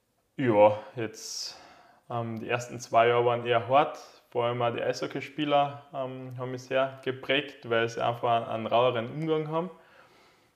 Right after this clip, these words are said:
Aber durch die natürliche Selektion, ähm, sag ich jetzt einmal so, ähm, ab der siebten Klasse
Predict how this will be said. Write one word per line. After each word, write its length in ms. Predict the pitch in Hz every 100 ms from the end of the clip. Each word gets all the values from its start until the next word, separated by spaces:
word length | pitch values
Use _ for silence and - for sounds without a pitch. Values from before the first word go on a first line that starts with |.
| _ _ _ -
Aber 300 | 127 123 120
durch 240 | 123 127
die 140 | 131 123
natürliche 580 | 113 113 147 143 135
Selektion, 920 | 127 - 123 113 - - 123 143 170 160 - _ _ _ _
ähm, 560 | - 123 123 127 123 127
sag 240 | 123 139
ich 60 | 139
jetzt 200 | 139 -
einmal 220 | 143 139
so, 260 | 135 151 147 _ _ - _ _ _ _ _ _ -
ähm, 320 | 123 123 123 -
ab 200 | 127 -
der 100 | 123
siebten 340 | 139 139 143
Klasse 840 | - 127 127 - 127 123 123 123